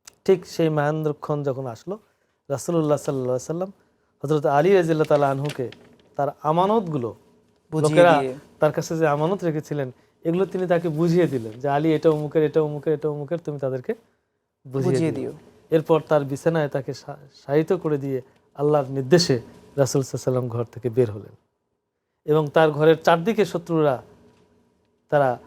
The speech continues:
Speaker 1: ঘেরাও করে রেখেছে। রাতের অন্ধকারে আল্লাহ রাসূল সাল্লাল্লাহু আলাইহি সাল্লাম তাদের সামনে দিয়ে চলে গেলেন, এক মুষ্টি ধুলি নিক্ষেপ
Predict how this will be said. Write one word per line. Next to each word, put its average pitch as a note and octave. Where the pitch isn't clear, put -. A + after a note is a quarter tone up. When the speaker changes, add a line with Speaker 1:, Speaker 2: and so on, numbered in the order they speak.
Speaker 1:
ঘেরাও G3
করে F#3+
রেখেছে। B2+
রাতের D3
অন্ধকারে D3
আল্লাহ C3+
রাসূল C#3
সাল্লাল্লাহু -
আলাইহি C#3
সাল্লাম C3
তাদের C3+
সামনে C#3+
দিয়ে D#3+
চলে F3
গেলেন, G#3
এক C#3+
মুষ্টি D#3
ধুলি C#3+
নিক্ষেপ F3+